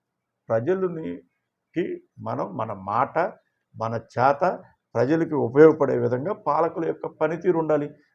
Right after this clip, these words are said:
దాంట్లో వాళ్ళ అధికార పార్టీ పూర్తిగా విఫలం చెందింది. మూడున్నర లక్షల ఇల్లు అంటే దగ్గర దగ్గర నాలుగు లక్షలు వేస్తే పన్నెండు వేల కోట్ల రూపాయల వాళ్ళ ప్రజాధనం దుర్వినియోగం వాస్తవమా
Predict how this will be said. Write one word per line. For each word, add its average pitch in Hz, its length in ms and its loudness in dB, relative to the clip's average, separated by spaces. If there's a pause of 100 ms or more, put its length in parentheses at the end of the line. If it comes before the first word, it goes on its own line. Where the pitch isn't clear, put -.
దాంట్లో 190 300 6
వాళ్ళ 190 140 8
అధికార 175 320 4
పార్టీ 190 340 -2
పూర్తిగా 220 760 2
విఫలం 170 400 -2
చెందింది. 147 380 -6 (260)
మూడున్నర 180 540 8
లక్షల 170 720 8
ఇల్లు 151 200 6
అంటే 147 340 4 (280)
దగ్గర 151 280 8
దగ్గర 175 300 4
నాలుగు 147 420 6
లక్షలు 147 240 0
వేస్తే 226 280 2 (340)
పన్నెండు 208 420 4
వేల 175 320 4
కోట్ల 240 560 8
రూపాయల 185 400 6
వాళ్ళ 151 180 4
ప్రజాధనం 139 640 2
దుర్వినియోగం 117 840 0 (560)
వాస్తవమా 107 800 0